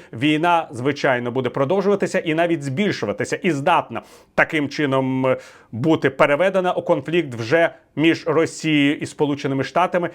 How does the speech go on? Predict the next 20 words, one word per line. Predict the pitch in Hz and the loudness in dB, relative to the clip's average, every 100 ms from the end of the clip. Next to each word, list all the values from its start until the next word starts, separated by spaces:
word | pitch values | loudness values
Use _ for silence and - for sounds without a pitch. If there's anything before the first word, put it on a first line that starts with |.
| - | -2
і | 185 185 | 0 2
Росією | 151 160 - 170 165 | 2 0 0 0 2
і | 165 | 2
Заходом. | 165 156 - 101 | 2 0 -2 -10
Прямий | 101 202 208 180 127 | 2 4 6 2 -2
конфлікт, | 135 120 170 254 - 147 | -4 -4 -2 -4 0 0
який | 131 147 156 135 - 151 131 - | 2 0 -2 -6 -4 -4 -4 -6
може | 131 160 170 131 123 | -2 4 4 4 0
також | 131 - 139 - | -2 0 0 0
перерости | - 135 135 147 147 208 202 - - | -4 0 0 0 0 2 2 -2 0
у | 165 165 | 2 2
ядерну | 123 165 151 123 123 123 | 4 6 6 4 -2 -2
війну | 139 190 208 | 0 0 0
із | 220 | 0
застосуванням | 190 180 147 156 160 170 | 2 -2 -2 0 0 0
стратегічної | - 170 185 143 143 - 131 | -4 -4 -2 -4 -6 -4 0
ядерної | 127 117 117 127 120 | 0 0 0 -2 -2
зброї | 117 156 180 180 - - _ _ - | 0 2 2 0 -8 -20 _ _ 4
таборами, | 165 147 131 139 143 - - | 6 6 4 2 -4 -10 -2
які | 147 143 143 | 0 0 -4